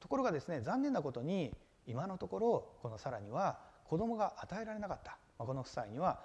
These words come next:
子供が与えられていなかった。大体状況はよ-、飲み込めましたか？割と、まあ、私たちも聞きそうな、そういう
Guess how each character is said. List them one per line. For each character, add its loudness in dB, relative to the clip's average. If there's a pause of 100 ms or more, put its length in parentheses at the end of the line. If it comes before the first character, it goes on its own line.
(180)
子 -2
供 2
が -2
与 -6
え -4
ら -6
れ -6
て -4
い -8
な -6
か -8
っ -14
た。 -10 (1120)
大 0
体 4 (440)
状 0
況 -2
は -4
よ-、 0
飲 -6
み -4
込 -4
め -8
ま -8
し -10
た -8
か？ 4 (640)
割 4
と、 4 (520)
ま 6
あ、 -2 (640)
私 0
た 0
ち -4
も 0
聞 -6
き 2
そ 0
う -2
な、 -2 (320)
そ 2
う 6
い 6
う 0